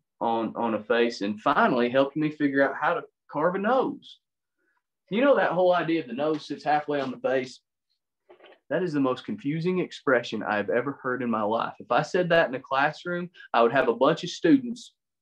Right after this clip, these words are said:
that were completely off. Okay, this, that, that, you know how people would always tell, say that, "Well, the nose sits halfway on the face." And I was like, "Okay, I can do that." So I'm looking,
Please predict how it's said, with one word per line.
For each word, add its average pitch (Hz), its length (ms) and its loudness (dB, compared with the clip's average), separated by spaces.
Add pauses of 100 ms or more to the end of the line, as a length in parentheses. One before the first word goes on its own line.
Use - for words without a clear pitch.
(760)
that 131 200 2
were 104 100 -4
completely 156 600 6
off. - 280 2 (680)
Okay, 139 260 2 (360)
this, 139 220 -2 (100)
that, 135 280 4 (120)
that, 135 300 0 (1200)
you 170 200 -2
know 175 220 4
how 143 440 0 (360)
people 180 220 0
would 160 100 2
always 156 300 0
tell, 139 380 -2
say 151 260 -2
that, - 200 2
"Well, 165 120 -4
the 151 80 -8
nose 220 240 2
sits 190 160 -6
halfway 185 340 -2
on - 80 -2
the 139 180 -2
face." 185 140 4
And 151 100 -4
I 147 40 -6
was 143 80 -8
like, 165 120 -4
"Okay, 202 280 2
I 208 80 0
can 214 100 -10
do 165 120 0
that." 151 240 -2 (320)
So 196 120 2
I'm 262 140 4
looking, 240 400 -2